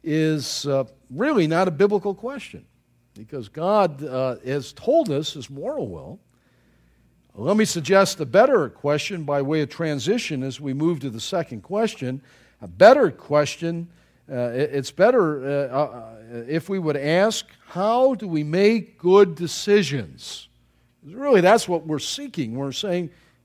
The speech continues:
"What is God's will for my life in this?"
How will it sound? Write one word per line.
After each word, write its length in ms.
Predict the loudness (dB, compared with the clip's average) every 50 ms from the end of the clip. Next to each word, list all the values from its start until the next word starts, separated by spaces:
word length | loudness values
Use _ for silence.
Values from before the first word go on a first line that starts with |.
| _ _
"What 260 | -6 0 2 2 2
is 140 | 2 -2 -6
God's 360 | -4 -2 -2 -2 -2 -4 -8
will 280 | -12 -6 0 0 0 0
for 160 | -2 -8 -8
my 220 | -6 -4 -4 -4 -4
life 380 | -4 -4 -4 -4 -4 -6 -8
in 120 | -12 -10 -10
this?" 560 | -10 -10 -10 -12 -14 -16 -16 -16 -16 -18